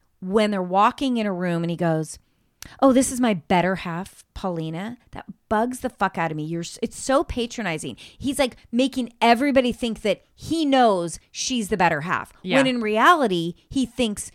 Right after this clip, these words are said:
Speaker 1: she's less than him.
Speaker 2: Of
Speaker 1: 'Cause
Speaker 2: course.
Speaker 1: that's the way he treats her.
Speaker 2: Yep.
Speaker 1: And that's why she's getting more drunk and more drunk,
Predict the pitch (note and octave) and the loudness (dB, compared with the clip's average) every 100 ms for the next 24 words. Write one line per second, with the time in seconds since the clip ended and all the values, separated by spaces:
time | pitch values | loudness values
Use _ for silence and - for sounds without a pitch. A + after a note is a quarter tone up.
0 | _ - A#3+ - F#3 E3+ A3 D#4 - A3 | _ -6 -6 -6 -8 2 4 4 2 2
1 | F#3 D3+ C#3 E3 - - G3 A#3 - A#4+ | 4 0 -4 -6 -6 -8 -8 -6 0 2
2 | F4+ F3 A3+ D#4 - B3 F#3+ F3 F3 A#3+ | 4 6 6 4 2 0 0 -2 -4 -6
3 | A#3+ D#4+ C4 - - - - F#3+ F#3 - | -6 -8 -8 -10 -16 -18 -12 -4 -4 -4
4 | _ - G#3 B3+ D#4 - A#3 A3 F#3+ F3 | _ -4 -2 0 -2 -2 -2 0 0 -4
5 | F3 D#3+ D#3+ A#3 A#3+ F3+ E3+ - E3+ D#3 | -8 -6 0 0 0 -2 -4 -6 -4 -2
6 | F#3+ F#3+ C#3+ G2+ - | -2 -2 -8 -10 -14